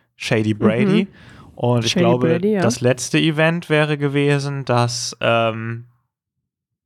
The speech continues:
Speaker 1: dieser Typ, der euch beobachtet hat, dass der halt, ähm, die Bruderschaft informiert hat und ihr hättet dann tatsächlich auch Leute, äh, auf den Dächern gesehen und so. Also,
Speaker 2: Oha.
Speaker 1: wenn ich mich richtig erinnere, ich kann's jetzt hier gerade nicht sagen.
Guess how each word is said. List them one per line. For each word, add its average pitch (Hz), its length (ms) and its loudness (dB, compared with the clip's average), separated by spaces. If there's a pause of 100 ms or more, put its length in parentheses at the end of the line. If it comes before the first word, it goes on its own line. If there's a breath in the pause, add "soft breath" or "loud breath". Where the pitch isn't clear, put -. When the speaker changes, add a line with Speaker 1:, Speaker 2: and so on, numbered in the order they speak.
Speaker 1:
dieser 117 240 0
Typ, - 280 -2
der 120 100 2
euch 110 140 -2
beobachtet 135 500 -2
hat, 139 180 -2
dass 123 140 -4
der 110 220 0
halt, 113 400 -2
ähm, 107 420 -2 (200)
die 127 60 0
Bruderschaft 117 540 0
informiert 101 480 0
hat 104 160 2
und 104 140 -2
ihr 107 80 2
hättet 104 240 0
dann 110 100 2
tatsächlich 113 540 -2
auch 113 100 2
Leute, 110 540 0 (500 loud breath)
äh, 110 140 0
auf 110 180 2
den 110 160 0
Dächern 101 380 0
gesehen 95 420 -2
und 98 140 -8
so. 92 240 -2
Also, 110 500 0
Speaker 2:
Oha. 185 340 2 (240)
Speaker 1:
wenn 110 200 2
ich 110 80 0
mich 117 160 2
richtig 120 260 0
erinnere, 104 360 0
ich 101 100 -6
kann's 101 180 -8
jetzt - 140 -12
hier 104 80 -6
gerade 101 220 -4
nicht 101 260 -12 (920)
sagen. 120 680 0